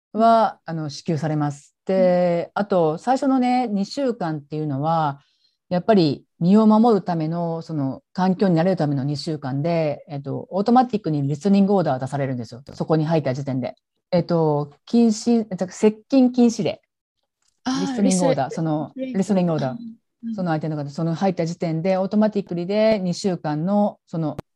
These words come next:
Speaker 1: 出されて、
Speaker 2: うん。
Speaker 1: でもその二週間も経たない間に、この、元に戻る人ってすっごいいるんですよ。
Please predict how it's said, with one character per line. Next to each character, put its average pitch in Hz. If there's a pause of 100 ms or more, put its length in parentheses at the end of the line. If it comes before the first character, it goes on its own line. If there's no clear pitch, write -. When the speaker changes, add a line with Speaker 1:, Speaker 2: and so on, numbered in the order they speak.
(260)
Speaker 1:
出 165
さ 190
れ 135
て、 160 (400)
Speaker 2:
う 240
ん。 -
Speaker 1:
で 233
も 226
そ 233
の 220
二 202
週 277
間 185
も 160
経 156
た 185
な 196
い 151
間 147
に、 160 (200)
こ 160
の、 135 (800)
元 220
に 165
戻 151
る 165
人 147
っ 143
て 139
す 170
っ 147 (160)
ご 233
い -
い -
る 175
ん 156
で 143
す 143
よ。 127